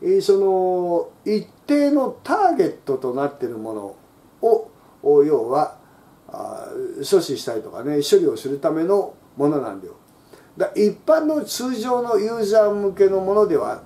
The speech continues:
ないわけなんだよ。だから、あー、結局ね、この、どうして明確ではないのか、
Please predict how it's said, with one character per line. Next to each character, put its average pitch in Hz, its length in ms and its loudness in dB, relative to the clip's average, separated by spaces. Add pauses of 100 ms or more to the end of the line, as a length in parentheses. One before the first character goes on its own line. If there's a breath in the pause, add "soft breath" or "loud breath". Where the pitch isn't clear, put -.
な 127 420 -2
い 202 240 0 (560)
わ 127 140 -4
け 131 100 -6
な 107 140 -10
ん 95 80 -14
だ 92 60 -18
よ。 87 60 -18 (600 soft breath)
だ 202 120 0
か 170 100 2
ら、 180 280 -2 (180)
あ - 380 -16
ー、 - 60 -16
結 139 160 -8
局 214 220 6
ね、 208 280 0 (760 loud breath)
こ 160 80 -4
の、 165 200 0 (160)
ど 359 300 6
う 370 40 4
し - 180 -6
て 311 140 -2
明 277 280 -2
確 240 240 -4
で 240 80 -2
は 147 120 0
な 135 160 -2
い 123 40 -4
の 117 120 -8
か、 - 280 -18